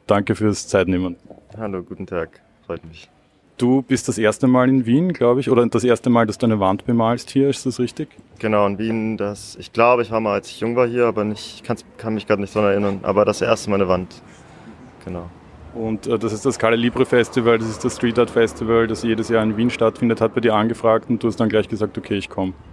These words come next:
Speaker 2: Genau, also es ist auch ein relativ berühmtes und sehr gefragtes Festival, also ein sehr renommiertes. Und als die Anfrage kam, war auf jeden Fall klar, dass man dabei sein will.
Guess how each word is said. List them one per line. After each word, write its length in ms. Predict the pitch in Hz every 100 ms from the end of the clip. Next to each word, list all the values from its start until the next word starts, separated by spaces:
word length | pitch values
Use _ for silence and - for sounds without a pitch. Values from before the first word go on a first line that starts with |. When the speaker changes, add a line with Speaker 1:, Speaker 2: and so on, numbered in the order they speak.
| - -
Speaker 2:
Genau, 540 | 107 107 101 98 98
also 220 | - 98 98
es 80 |
ist 100 | -
auch 180 | - 104
ein 60 | 104
relativ 400 | 110 110 - - - -
berühmtes 640 | 101 101 123 117 127 127 -
und 140 | 101
sehr 140 | 104 104
gefragtes 520 | - 110 120 123 -
Festival, 540 | 123 - 123 127 127
also 180 | - 98
ein 60 | 104
sehr 180 | 95 95
renommiertes. 680 | 98 104 110 110 120 -
Und 280 | - 98 - -
als 180 | 92 98
die 80 | -
Anfrage 380 | 104 110 107 92
kam, 280 | 101 104 95
war 300 | 95 87 -
auf 140 | -
jeden 100 | 98
Fall 140 | - 90
klar, 200 | 95 90
dass 180 | 87
man 80 | 95
dabei 260 | 90 82 87
sein 180 | 92 90
will. 120 | 90